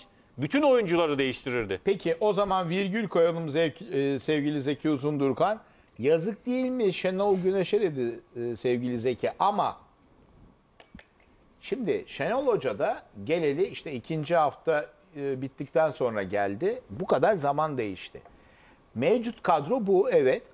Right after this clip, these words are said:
Speaker 2: Ama oyun olarak hiç mi üstüne koymazdı bu Trabzonspor? Kadroyu tamam kötü buluyoruz. Onda bir sıkıntı yok. Bu kadro mühendisliği, e, mod-, e, şey, moda deyimle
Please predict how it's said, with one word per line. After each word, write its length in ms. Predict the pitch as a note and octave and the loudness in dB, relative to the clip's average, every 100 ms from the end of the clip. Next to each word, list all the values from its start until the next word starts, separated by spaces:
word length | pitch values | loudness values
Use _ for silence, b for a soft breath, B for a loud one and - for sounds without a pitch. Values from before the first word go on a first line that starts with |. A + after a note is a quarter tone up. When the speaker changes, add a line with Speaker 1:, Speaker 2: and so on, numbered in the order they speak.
| - | -4
Speaker 2:
Ama 340 | F#3 D4 B3+ - - | -2 0 -2 -4 0
oyun 240 | C#3 C4 | 2 4
olarak 440 | C#4+ C4+ A#3+ - | 4 4 4 2
hiç 220 | C#4+ - D4 | -2 -4 -4
mi 100 | C4 | -4
üstüne 440 | A#3 C#3+ E3 D#3+ | -2 -6 0 0
koymazdı 880 | - C3 B2 A#2+ A2 G2 F#2+ G#2 F2 | 4 4 4 4 2 0 -2 -2 -2
bu 120 | G2+ | -6
Trabzonspor? 920 | - G#2+ G#2+ F2+ G2 F#2 - - F2 - b b b | 0 2 2 0 -4 -4 -8 -4 -4 -4 b b b
Kadroyu 440 | B2 C3 C3+ C#3 | 0 2 2 0
tamam 320 | - C3 D3 C#3+ - b b b b _ _ - - | 0 0 0 -2 -14 b b b b _ _ -20 -14
kötü 260 | - B2 D3+ | -4 0 2
buluyoruz. 520 | C#3 A2+ G2 B2 - - | 4 4 4 2 -6 -6
Onda 500 | B2 B2+ C3+ D3 D3+ - - | -4 -4 0 0 0 -4 -16
bir 40 | |
sıkıntı 400 | B2+ - C3 B2 | -14 -4 -4 0
yok. 200 | F#3+ - - B B B F3 | 2 2 -2 B B B 0
Bu 160 | D3 | 0
kadro 400 | - D3 C#3+ D3+ | 4 2 4 2
mühendisliği, 920 | C#3+ C3+ B2+ A#2 G#2+ - G2+ G#2+ D3+ - _ _ G2 | 2 2 0 0 -4 -2 0 0 0 -6 _ _ -2
e, 40 | G#2 G2 | 2 4
mod-, 380 | G#2+ A#2 A#2 | 4 2 2
e, 140 | G#2+ G2+ | -2 0
şey, 300 | - A2 A2+ | 2 2 0
moda 320 | G#2+ A#2+ A2+ | 0 2 2
deyimle 500 | G2+ F#2+ F#2 A#2 A#3 | 2 0 -2 0 -2